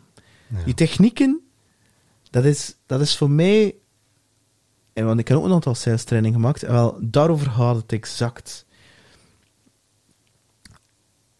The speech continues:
Speaker 2: De technieken,
Speaker 1: Mhm.
Speaker 2: als je die technieken kent, maar de technieken moet je eerst later kennen. Je moet eerst die,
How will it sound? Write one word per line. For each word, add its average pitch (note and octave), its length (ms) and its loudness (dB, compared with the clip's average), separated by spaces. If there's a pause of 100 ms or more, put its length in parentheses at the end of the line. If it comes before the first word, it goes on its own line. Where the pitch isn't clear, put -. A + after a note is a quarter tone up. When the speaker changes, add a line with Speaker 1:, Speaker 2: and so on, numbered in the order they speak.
(280)
Speaker 2:
De D#3+ 120 0
technieken, E3+ 680 0 (180)
Speaker 1:
Mhm. A2+ 200 -4
Speaker 2:
als G2 100 0
je D3+ 60 4
die E3+ 80 0
technieken F3+ 460 0
kent, - 560 -2 (1400)
maar C#3+ 120 2
de D3+ 60 2
technieken G3+ 380 0
moet G#3 100 4
je F3+ 60 4
eerst - 200 -4
later D3+ 500 2
kennen. A#2+ 300 2
Je B2+ 60 4
moet C3 180 -2
eerst - 480 0 (560)
die, C#3+ 560 2